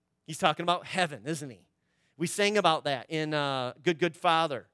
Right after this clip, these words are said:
that there's a place for me. I'm chosen, and there's a place for me.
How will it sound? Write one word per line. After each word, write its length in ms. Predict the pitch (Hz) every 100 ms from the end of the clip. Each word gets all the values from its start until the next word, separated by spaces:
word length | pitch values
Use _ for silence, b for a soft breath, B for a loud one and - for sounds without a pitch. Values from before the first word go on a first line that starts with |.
| _ _ _ _
that 140 | 180 165
there's 180 | 196 180
a 40 |
place 440 | - 196 208 214
for 200 | - 190
me. 300 | 185 165 95 _ _ _ _ -
I'm 160 | 175 185
chosen, 680 | - 226 220 240 156 120 85 _ _ _ _
and 160 | 196 196
there's 140 | 208
a 60 | 220
place 460 | - 220 226 214
for 260 | - - 208
me. 280 | 226 233